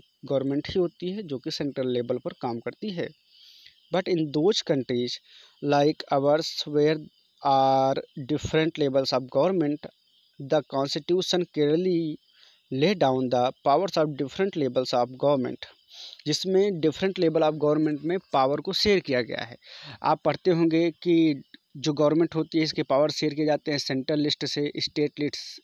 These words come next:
लिस्ट से और कंकरेंट लिस्ट में। तो सेंट्रल लिस्ट में सेंटर के पावर को बताया जाता है, स्टेट लिस्ट में स्टेट के पावर को और कंकरेंट लिस्ट में इन दोनों के पावर को बताया जाता है।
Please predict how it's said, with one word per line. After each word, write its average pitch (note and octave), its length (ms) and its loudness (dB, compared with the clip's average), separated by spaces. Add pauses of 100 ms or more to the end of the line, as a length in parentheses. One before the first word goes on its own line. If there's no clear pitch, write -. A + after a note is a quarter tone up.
लिस्ट D3 280 0
से D#3+ 160 -4
और F#3 160 0 (100)
कंकरेंट B2 460 -2
लिस्ट A#2 380 -8
में। A#2+ 160 -12 (680)
तो C3+ 60 -10
सेंट्रल E3 340 0
लिस्ट F3+ 180 0
में F#3 120 2
सेंटर D#3 360 -4
के D#3+ 80 -6
पावर D#3+ 220 2
को D3+ 60 -4
बताया D#3+ 260 0
जाता D#3+ 280 -2
है, E3 180 -10 (220)
स्टेट D#3 400 -2
लिस्ट D3 240 -2
में C#3+ 180 0
स्टेट B2+ 260 -6
के D#3+ 60 -6
पावर D#3+ 280 0
को G#3+ 220 -10 (480)
और D#3+ 120 2
कंकरेंट D#3+ 600 0
लिस्ट D3+ 240 -2
में C3 220 -2
इन D#3+ 160 -2
दोनों E3+ 280 2
के C#3 120 -2
पावर B2 260 0
को A3 300 -10 (140)
बताया A#2 280 -2
जाता A2 300 -10
है। - 260 -20